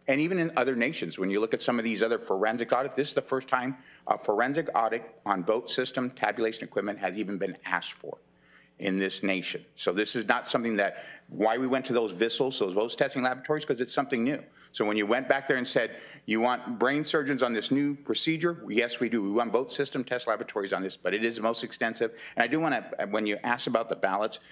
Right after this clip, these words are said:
'cause it kinda sounds like, "Well, why can't we look at the ballots?" The fact of the matter is, uh, Co-Director Jarrett already mentions, we did. We actually did a hand count.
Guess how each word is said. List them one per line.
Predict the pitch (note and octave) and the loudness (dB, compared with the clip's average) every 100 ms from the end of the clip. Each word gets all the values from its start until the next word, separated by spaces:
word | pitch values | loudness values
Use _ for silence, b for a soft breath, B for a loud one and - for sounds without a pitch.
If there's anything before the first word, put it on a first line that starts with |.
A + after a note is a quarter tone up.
| B - | B 0
'cause | G2+ | 0
it | G#2+ - | 0 -4
kinda | - D3+ | 0 0
sounds | C#3+ D3 | 2 2
like, | A#2 | 2
"Well, | G2 F#2 | 0 2
why | A2 B2+ | 2 2
can't | C#3+ A#2 | 0 0
we | A2 | 2
look | A2+ | 0
at | - | 0
the | G2+ | 0
ballots?" | G#2 A2+ B2+ | 2 0 -4
The | - | -10
fact | - - F#3 C#3+ | -2 0 0 -2
of | |
the | G2+ | 0
matter | E2+ D#2 | 0 -2
is, | G1+ - - _ B B B | -4 -6 -10 _ B B B
uh, | - F#2 F2+ - - - - | 0 0 0 -8 -20 -20 -4
Co-Director | - B2 A2+ A#2+ - | 0 2 2 0 2
Jarrett | G#2 A#2 C3 A#2+ | 0 2 2 2
already | A2+ G#2+ | 2 2
mentions, | A2 D#3+ G#2 G2 | 0 0 -4 -2
we | A#2+ | -2
did. | D#3 C#3+ F3 - _ b b | 0 -2 -2 -10 _ b b
We | B2+ | 2
actually | B2+ D#3+ C3+ | 2 2 0
did | C#3 D#3+ | 2 0
a | |
hand | C#3 E3 E3 | 2 0 0
count. | E2+ | -6